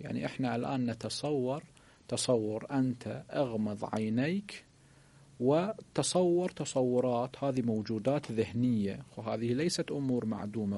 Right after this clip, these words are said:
أمور موجودة ولكنها في ذهن الإنسان يقول إنها مجردات. هذا صرف ادعاء،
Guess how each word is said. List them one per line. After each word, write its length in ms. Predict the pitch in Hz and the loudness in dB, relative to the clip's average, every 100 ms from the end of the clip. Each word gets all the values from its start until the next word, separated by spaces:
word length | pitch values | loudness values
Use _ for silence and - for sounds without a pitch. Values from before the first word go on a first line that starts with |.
| 107 | -2
أمور 340 | 113 131 156 | -2 0 0
موجودة 640 | 143 110 110 147 165 165 160 | 2 0 -2 -4 -4 -4 -2
ولكنها 840 | 117 113 117 - 143 143 156 185 - - - - | 0 0 -2 -4 -4 -4 -4 -8 -12 -20 -20 -8
في 140 | - 120 | 0 2
ذهن 300 | 139 120 113 | 4 2 0
الإنسان 560 | 107 104 - 117 156 | -2 -4 -4 -4 -2
يقول 400 | 127 117 147 135 | -2 -2 0 0
إنها 500 | 117 117 117 131 170 - - - 127 | 0 -2 -4 -4 -6 -8 -16 -8 -2
مجردات. 760 | 117 110 110 101 107 113 - - - - | 0 0 0 -2 -4 -6 -10 -20 -8 -2
هذا 300 | 202 208 185 | 0 0 0
صرف 380 | - 214 208 | 0 0 0
ادعاء، 540 | 147 127 131 120 127 | -4 -2 0 0 -2